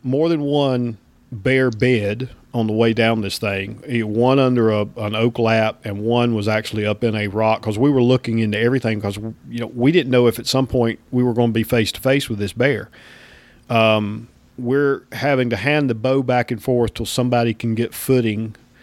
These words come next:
Um, you're, you're constantly hold-, holding on to, you know,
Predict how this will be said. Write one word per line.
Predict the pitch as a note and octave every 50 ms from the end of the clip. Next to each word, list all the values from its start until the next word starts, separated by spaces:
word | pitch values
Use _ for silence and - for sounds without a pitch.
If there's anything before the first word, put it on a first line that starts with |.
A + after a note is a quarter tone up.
| - _ _ _ _ - _ _ _
Um, | - A#2 A2+ A2 A2 A2 G#2+ G#2+ G#2 G#2 G#2 A2 - _ _ _ _ -
you're, | A#2 A#2 A#2+ A#2 A2+ A2+ A2+ - -
you're | D3 A#2+ A2+
constantly | - - - C#3 C#3 D3 C#3 - - C#3+ B2 A#2
hold-, | G#2 G2 B2+ B2 A#2+ A#2 - A#2+ - _
holding | - - B2+ B2+ B2 A#2+ A#2+
on | A#2+ A#2+ A#2+ A#2
to, | G#2+ - A2+ A#2 A2+ A2 A2 G#2+ G#2+ G#2 _ _ _ _ _ _
you | B2+
know, | A#2 A2 G#2 G#2